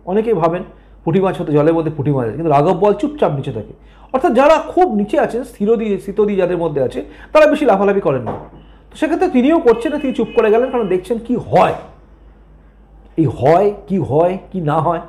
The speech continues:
এই দেখার জন্য তিনি চুপ করে গেলেন এবং ভাবলেন আর বলে লাভ নেই। কারণ অনেক বলেছেন, লোকে তাকে নিচ্ছে কিছু লোক এবং কিছু মানুষ ভুল বুঝছে। যেভাবে আজকে নরেন্দ্র মোদী বললেন যে কৃষকের,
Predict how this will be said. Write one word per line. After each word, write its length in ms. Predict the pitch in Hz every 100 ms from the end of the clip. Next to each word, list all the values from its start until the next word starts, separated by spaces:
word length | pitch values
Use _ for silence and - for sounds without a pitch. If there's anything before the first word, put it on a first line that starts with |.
| - - -
এই 80 | 214
দেখার 320 | 170 160 214
জন্য 180 | 196 233
তিনি 160 | 247 254
চুপ 160 | 233 220
করে 160 | 226 214
গেলেন 160 | 269
এবং 200 | 277 285
ভাবলেন 360 | 160 185 220 240 - - _ _
আর 180 | 185 220
বলে 220 | 175 190
লাভ 260 | 143 131 110
নেই। 100 | 110
কারণ 160 | 196
অনেক 260 | 185 233 220
বলেছেন, 300 | 240 240 294 - - -
লোকে 300 | 196 254 349
তাকে 320 | 311 262 294
নিচ্ছে 560 | 311 185 247 - - 339 339 -
কিছু 220 | 196 277
লোক 160 | 254 294 -
এবং 140 | 233 -
কিছু 220 | 254 339
মানুষ 240 | 294 233 - - - -
ভুল 180 | 196 196
বুঝছে। 340 | 135 107 113 - - -
যেভাবে 240 | 170 220
আজকে 220 | 226 214 208
নরেন্দ্র 360 | 185 214 233
মোদী 240 | 220 220 233 - - - -
বললেন 400 | 151 208 208 214
যে 100 | 233
কৃষকের, 540 | 196 220 214 226 226